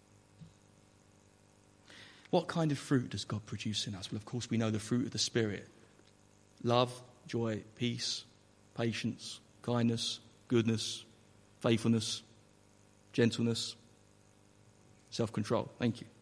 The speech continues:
Those things, fruit of the character of a Christian.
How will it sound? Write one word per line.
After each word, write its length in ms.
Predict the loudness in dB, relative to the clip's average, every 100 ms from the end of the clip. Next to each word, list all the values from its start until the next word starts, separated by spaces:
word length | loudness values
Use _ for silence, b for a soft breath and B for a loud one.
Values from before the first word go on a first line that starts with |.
| -20 -20 -20 B B B B B B B B -20 -2 8
Those 280 | 10 8
things, 640 | 4 -4 -6 -2 0 0 -4 -12 -20 -20 -20 _ -20 -20 -20 -20 -4
fruit 260 | 8 8
of 100 | 8
the 80 | 2
character 640 | -6 -6 -4 -4 -4 -6 -8 -12 -20 -20 -20 _ -20 -20 -6
of 120 | -4
a 40 | -2
Christian. 460 | -2 -2 -4 -6